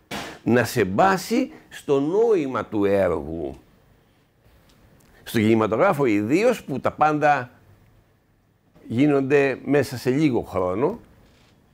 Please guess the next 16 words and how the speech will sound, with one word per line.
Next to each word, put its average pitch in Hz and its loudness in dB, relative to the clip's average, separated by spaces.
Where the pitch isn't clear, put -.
ο, 123 2
αυτό 147 0
είναι 185 0
μια 185 0
τεχνική 156 -4
την 147 2
οποία 202 2
οι 147 2
Ιταλοί 151 0
κινηματογραφιστές 151 0
την 143 2
έχουν 190 0
φτάσει 160 0
στην 170 -2
αποθέωσή 127 -2
της. - -16